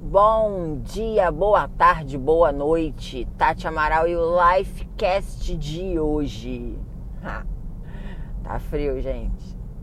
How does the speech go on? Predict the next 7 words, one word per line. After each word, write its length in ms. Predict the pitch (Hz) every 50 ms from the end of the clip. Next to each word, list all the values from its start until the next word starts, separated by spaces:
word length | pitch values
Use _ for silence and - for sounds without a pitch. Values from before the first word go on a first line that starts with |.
| - - - -
Frio 320 | 147 143 156 165 175 180 190
no 80 | 185
Rio 200 | 175 175 175 175 160
de 100 | 160 160
Janeiro. 760 | 165 170 165 160 156 165 170 165 165 170 175 175 175 - - - - - - - - - - - - - - - - - - - - - - - - - - - -
A 120 | - 113 127
gente 300 | 110 117 127 127 123